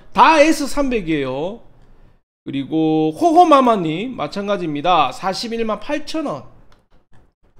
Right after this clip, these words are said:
장이 안 좋아도 수익이 나오는 거죠. 빔님 축하드립니다.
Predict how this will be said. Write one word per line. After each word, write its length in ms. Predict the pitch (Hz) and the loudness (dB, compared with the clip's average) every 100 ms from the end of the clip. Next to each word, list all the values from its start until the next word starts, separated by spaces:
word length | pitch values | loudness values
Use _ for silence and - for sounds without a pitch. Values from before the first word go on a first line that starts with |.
| - - _ - - - - | -20 -20 _ -20 -20 -14 4
장이 440 | 285 381 403 381 | 8 8 8 2
안 360 | 294 190 220 240 | 0 2 2 4
좋아도 300 | 349 381 311 | 4 2 0
수익이 260 | 262 214 | -2 -2
나오는 260 | 165 156 175 | -2 -4 -2
거죠. 240 | 151 147 | -4 -4
빔님 720 | 185 269 285 269 185 226 277 - - - | -2 0 0 0 -2 -4 -8 -14 -20 -20
축하드립니다. 1000 | - - 196 180 175 170 139 139 185 226 | -16 -6 -4 -4 -4 -2 0 0 -2 -6